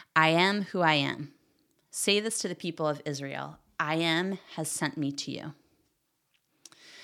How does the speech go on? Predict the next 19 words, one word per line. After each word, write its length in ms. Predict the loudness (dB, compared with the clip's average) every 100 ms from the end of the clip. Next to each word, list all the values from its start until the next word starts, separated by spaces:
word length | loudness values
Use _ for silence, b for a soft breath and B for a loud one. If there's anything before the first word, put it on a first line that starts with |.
| B
The 80 | -8
Catechism 560 | 0 0 2 0 0 0
says 320 | 4 4 2
in 60 | 0
paragraph 360 | 0 0 -2
two 180 | -2 -2
oh 60 | 0
six, 360 | 0 0 -2 -4
"In 120 | -2
revealing 560 | 0 -2 0 0 2 0
his 200 | -2 -2
mysterious 600 | -2 -2 -4 -2 -4 0
name, 420 | 2 2 2 -2 -10 _ _ b b b b b b
Yahweh," 720 | 0 6 6 6 4 2 -2 -2
or 140 | -2
the, 360 | 0 0 0 -4 -10 -8
the 80 |
Hebrew 480 | -6 -4 -4 -2 -2
letters 720 | 4 4 4 0 -2 -4 -6